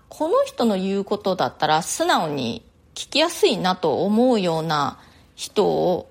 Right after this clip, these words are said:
選ぶっていうのは、いい選択なんじゃないかなと思います。自分が素直に聞きやすいような、えー、成長しやすいような環境を自分のために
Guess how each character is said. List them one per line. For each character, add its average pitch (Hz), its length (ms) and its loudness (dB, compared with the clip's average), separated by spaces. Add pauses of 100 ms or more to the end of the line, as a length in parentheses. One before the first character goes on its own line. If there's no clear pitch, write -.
(200)
選 196 260 2
ぶ 170 120 -6
っ - 40 -6
て - 260 -6
い 165 140 -2
う 160 40 -4
の 151 140 -2
は、 180 360 0 (400)
い 269 120 2
い - 20 0
選 180 300 -6
択 180 260 -4
な 175 100 -2
ん 165 60 -4
じ 147 80 -4
ゃ - 20 -2
な 160 80 0
い 143 60 -6
か 170 100 -4
な 214 160 2
と - 320 -8 (260)
思 180 240 -2
い 151 40 -4
ま 147 180 -6
す。 - 260 -14 (640)
自 214 160 -6
分 285 220 0
が 254 380 0 (240)
素 - 160 -6
直 277 180 2
に 147 160 -4
聞 - 180 -18
き 247 120 0
や 254 140 4
す 311 200 -4
い 233 140 0
よ 139 160 -2
う - 20 -8
な、 135 320 -4 (400)
え 151 180 -10
ー、 - 20 -12
成 262 240 0
長 262 180 0
し 262 200 0
や 285 100 2
す - 180 0
い 269 140 0
よ 156 160 0
う 147 40 -6
な 139 300 -2 (260)
環 208 240 0
境 202 440 4
を 190 60 2
自 - 200 -6
分 208 380 2
の 202 100 0
た - 100 0
め 214 120 2
に 143 160 -6